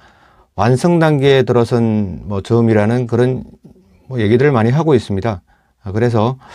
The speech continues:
어, 이 경기는 튀르키예도 선수들의 면면을 보면은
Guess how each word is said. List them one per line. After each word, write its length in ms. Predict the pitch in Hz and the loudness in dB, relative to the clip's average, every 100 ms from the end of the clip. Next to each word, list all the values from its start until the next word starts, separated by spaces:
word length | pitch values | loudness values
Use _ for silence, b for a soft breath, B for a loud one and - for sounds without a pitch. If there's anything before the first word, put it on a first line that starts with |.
| B B B B _ | B B B B _
어, 320 | 107 107 104 101 | -2 0 0 -2
이 240 | 123 175 | 2 2
경기는 720 | 151 143 127 127 127 135 147 | 4 2 2 2 2 0 -2
튀르키예도 1200 | 127 190 190 180 _ - 160 156 151 170 170 170 156 _ _ _ | -2 2 2 2 _ -2 2 2 0 0 0 0 -4 _ _ _
선수들의 560 | - 180 180 170 160 | -2 0 0 2 2
면면을 480 | 151 113 120 127 127 | 4 2 2 2 2
보면은 600 | 117 117 123 147 110 85 | 2 0 0 0 -2 -4